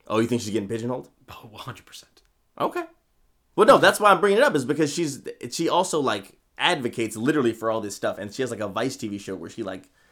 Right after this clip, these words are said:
Speaker 1: does the, like, it's, I don't know.
Speaker 2: Never because
Speaker 1: She was in Inception. She was in, she was Kitty Pryde. She was in big dumb movies.
Speaker 2: What's Kitty Pryde?
Speaker 1: Uh, X-Men. That's, she's, she's in three X-Men <laughs> movies. Like,
Speaker 2: Those
Speaker 1: yeah.
Speaker 2: are the ones with, uh, Fassbender?
Speaker 1: Uh, the earlier ones.
Speaker 2: McAvoy?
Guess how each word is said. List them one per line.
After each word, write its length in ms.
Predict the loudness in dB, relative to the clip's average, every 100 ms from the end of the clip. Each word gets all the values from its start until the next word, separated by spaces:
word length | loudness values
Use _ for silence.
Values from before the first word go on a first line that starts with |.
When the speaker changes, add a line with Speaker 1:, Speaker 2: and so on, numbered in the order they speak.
| _
Speaker 1:
does 260 | -2 0 0
the, 260 | -6 -6 -8
like, 180 | -8 -8
it's, 300 | -10 -10 -10 -14 _ _ _ _ _ _ _ 2
I 140 | 4
don't 100 | 4
know. 160 | 2 -6 _ _ _ _ _ _ _ _ _ -4
Speaker 2:
Never 200 | 0 0
because 200 | -2 0
Speaker 1:
She 100 | 4
was 160 | 6 6
in 160 | 4 4
Inception. 540 | 4 4 2 0 -8
She 180 | -4 4
was 220 | 4 4
in, 280 | 0 0 0
she 120 | 2
was 160 | 0 0
Kitty 280 | 0 2 2
Pryde. 300 | 2 2 0
She 60 |
was 100 | 0
in 180 | 0 0
big 300 | 0 0 0
dumb 180 | -2 0
movies. 180 | -2 -4
Speaker 2:
What's 140 | -8
Kitty 200 | -8 -10
Pryde? 220 | -10 -16 -18 _ _ _ 0
Speaker 1:
Uh, 260 | 4 4 0
X-Men. 260 | -6 -10 -12
That's, 160 | -8
she's, 180 | -2 -2
she's 140 | -2 0
in 140 | 0
three 320 | 2 2 4
X-Men 340 | 2 2 2 2
<laughs> 160 | -2
movies. 340 | -2 -2 -4 -6
Like, 120 | -2
Speaker 2:
Those 140 | 0
Speaker 1:
yeah. 60 | 0
Speaker 2:
are 20 |
the 100 | -2
ones 200 | -2 -2
with, 220 | -4 -4
uh, 200 | -4 -4
Fassbender? 580 | -6 -8 -6 -8 -8 -10 -14 _ _ _ _ _ _ _ _ _
Speaker 1:
Uh, 200 | 4 6
the 120 | 4
earlier 300 | 2 2 0
ones. 280 | -6 -12 -14 -8
Speaker 2:
McAvoy? 480 | -6 -6 -4 -4